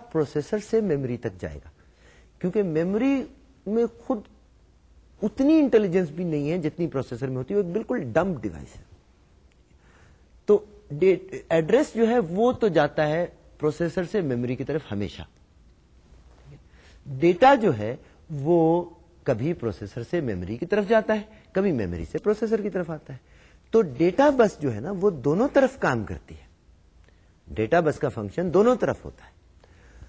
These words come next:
کنٹرول بس جو ہے یہ ذرا، آ، کمبینیشن ہوتا ہے اس سگنلز کا، آ، ذرا کو-،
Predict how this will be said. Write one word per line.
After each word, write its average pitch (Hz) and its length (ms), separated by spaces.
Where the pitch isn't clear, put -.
کنٹرول 262 600
بس 220 280
جو 151 180
ہے 104 200
یہ 247 160
ذرا، 339 180
آ، - 60
کمبینیشن 226 640
ہوتا 202 280
ہے 240 200
اس 196 200
سگنلز 202 440
کا، 202 320
آ، 165 40
ذرا 175 220
کو-، 117 420